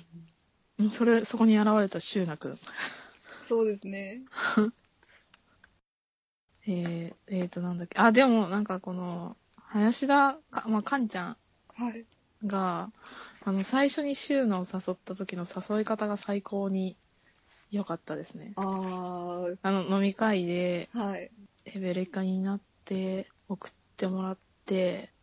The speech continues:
Speaker 1: ピアス。
Speaker 2: ピアス、耳にめっちゃ穴があって、シュウナがそれを気にしてたから、
Speaker 1: はい。
Speaker 2: 「開いてるの耳だけじゃねえぞ」って言って、
Speaker 1: はい。
Speaker 2: 「脱がせばわかるよ」って言って脱がせるっていう。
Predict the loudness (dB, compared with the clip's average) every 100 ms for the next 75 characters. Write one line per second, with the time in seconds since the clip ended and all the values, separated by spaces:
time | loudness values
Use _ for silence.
0 | _ _ 0 0 0 4 6 6 2 -6
1 | -8 -12 _ 2 4 4 2 -2 -6 -10
2 | -6 -4 -4 -4 -6 -8 -14 _ -10 -8
3 | -10 -12 -4 0 0 -2 -6 -6 -4 -6
4 | -4 -4 -4 -4 -4 -4 0 4 6 6
5 | 2 _ -10 -10 -10 -14 -6 -2 2 4
6 | 4 4 4 6 6 4 2 0 -2 -4
7 | -6 -8 -12 -10 -10 -10 _ 6 8 8
8 | 4 -4 -4 -4 -6 -14 _ _ 0 4
9 | 6 4 2 -2 -2 -4 -2 -2 -4 -8
10 | -16 -16 -6 -2 -2 -2 -4 -4 -4 -8
11 | -4